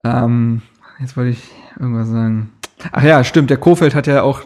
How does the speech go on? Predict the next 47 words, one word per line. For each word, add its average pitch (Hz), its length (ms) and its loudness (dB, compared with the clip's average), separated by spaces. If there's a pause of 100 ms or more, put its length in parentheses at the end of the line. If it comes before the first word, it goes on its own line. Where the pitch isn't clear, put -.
(140)
äh, 135 240 2
zum 135 320 -2
Transfer 135 400 -2
gesagt, 131 440 2
dass, 123 300 -4
äh, 139 40 0
also 127 200 0
Langkamp 147 340 2
hat 143 80 0
ja 143 60 0
gesagt, 135 300 0
er 107 60 -2
ist 123 100 -2
jetzt 131 180 -2
hier 135 120 0
einen 127 180 2
Tag, 131 380 2 (260)
er 127 200 0 (200)
erwartet 131 420 0
jetzt 135 220 -2
nicht 156 300 2
in 139 80 0
der 127 100 2
Startaufstellung 127 720 0 (200)
oder 127 300 0
so 123 140 0
zu 127 180 -8
stehen, 131 400 0
jetzt, 131 280 -4
äh, 127 320 2
gegen, 131 580 0 (580)
äh, 123 160 0
Schalke. 131 540 2 (480)
Und, 123 520 2
äh, 123 160 0
Kofeld 143 320 0
hat 139 120 -2
ja 143 80 -2
gesagt, 131 320 2
nö, 127 180 4
muss 120 200 2
er 139 60 0
sch-, 135 180 -8
muss 135 180 2
eigentlich 170 240 -2
schon 165 140 0
sein, 151 160 0